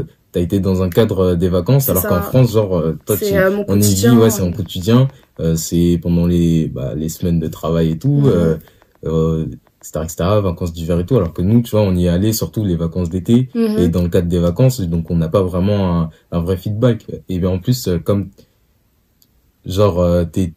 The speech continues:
Speaker 1: toutes premières années, euh, quand t'étais, euh, tout bébé,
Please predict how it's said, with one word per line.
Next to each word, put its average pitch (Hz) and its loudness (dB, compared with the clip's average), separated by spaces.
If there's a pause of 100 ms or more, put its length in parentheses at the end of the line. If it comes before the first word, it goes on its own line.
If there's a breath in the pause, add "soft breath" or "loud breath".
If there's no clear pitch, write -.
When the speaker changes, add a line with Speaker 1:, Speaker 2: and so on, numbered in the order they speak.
Speaker 1:
toutes 123 -2
premières 104 2
années, 101 2
euh, 87 0
quand 87 -6
t'étais, 87 -4
euh, 80 -2 (140)
tout 95 -8
bébé, 110 2